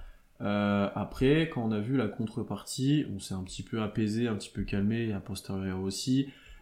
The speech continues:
euh, sur, sur, sur ce trade-là, sur ce choix-là. Euh, Constant, je pense que pas mal de gens <laughs> attendent ton retour maintenant un peu plus à froid sur ce,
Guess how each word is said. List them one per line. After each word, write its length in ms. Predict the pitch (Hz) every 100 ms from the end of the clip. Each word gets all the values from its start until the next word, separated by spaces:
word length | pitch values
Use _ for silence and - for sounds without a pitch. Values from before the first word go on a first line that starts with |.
| _ -
euh, 680 | 92 92 92 92 92 92 90
sur, 220 | - 87 -
sur, 260 | - -
sur 220 | - 123
ce 140 | 120 123
trade-là, 680 | - 107 101 104 117 - -
sur 220 | - -
ce 100 | -
choix-là. 500 | 101 - 98 104 127 - - - - -
Euh, 560 | 92 95 95 95 95 92
Constant, 560 | - 110 - 131 151
je 100 | 151
pense 180 | - 110
que 80 | 113
pas 140 | 110
mal 180 | 123 127
de 100 | 127
gens 320 | 127 110 143
<laughs> 20 | 117
attendent 380 | 110 127 123
ton 140 | 113 107
retour 460 | 113 120 143 131 110
maintenant 360 | 101 101 113
un 60 | 104
peu 140 | 104
plus 260 | 101 - -
à 80 | 107
froid 420 | - 110 113 104
sur 220 | - -
ce, 300 | - 98 95